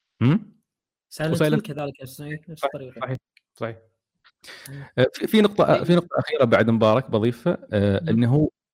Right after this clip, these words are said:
Speaker 1: أعتقد الخيال الياباني غير محدود مقارنة
Speaker 2: مم.
Speaker 1: بالخيال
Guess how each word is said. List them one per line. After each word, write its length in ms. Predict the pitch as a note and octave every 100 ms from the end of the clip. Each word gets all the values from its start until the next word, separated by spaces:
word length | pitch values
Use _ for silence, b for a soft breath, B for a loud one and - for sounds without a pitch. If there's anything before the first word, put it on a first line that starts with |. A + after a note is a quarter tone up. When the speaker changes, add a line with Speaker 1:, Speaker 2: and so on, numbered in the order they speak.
| _
Speaker 1:
أعتقد 520 | A2+ G#2+ F#3 - F#2 - _ _ _ _ _ _ _ _ -
الخيال 420 | A2+ - C3+ D#3
الياباني 500 | C3 B2+ B2 D3 C3+
غير 180 | A2+ G2+
محدود 400 | F2+ - D#2 - _ _ _ _ _ _ _ _ G#2
مقارنة 480 | G2+ A#2 B2+ C3+
Speaker 2:
مم. 80 | B2
Speaker 1:
بالخيال 480 | A#2 A#2+ A2+ A#2 A#2